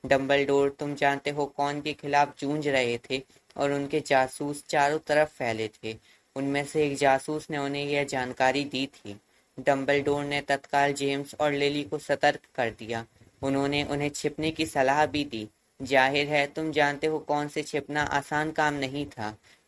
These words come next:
डंबलडोर ने उनसे कहा कि छिपने का सबसे अच्छा तरीका विश्वास सम्मोहन का प्रयोग करना था।"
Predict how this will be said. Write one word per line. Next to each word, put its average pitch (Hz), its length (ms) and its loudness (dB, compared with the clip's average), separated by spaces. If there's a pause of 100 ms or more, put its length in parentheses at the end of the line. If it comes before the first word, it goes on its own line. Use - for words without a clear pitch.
डंबलडोर 147 600 2
ने 147 140 -2
उनसे 143 380 -2
कहा 143 340 0
कि 147 140 -10
छिपने 143 400 -4
का 151 120 -4
सबसे 147 380 -2
अच्छा 156 260 0
तरीका 147 460 0
विश्वास 151 520 0
सम्मोहन 143 500 -2
का 160 160 -4
प्रयोग 151 380 0
करना 139 360 2
था।" 110 360 -8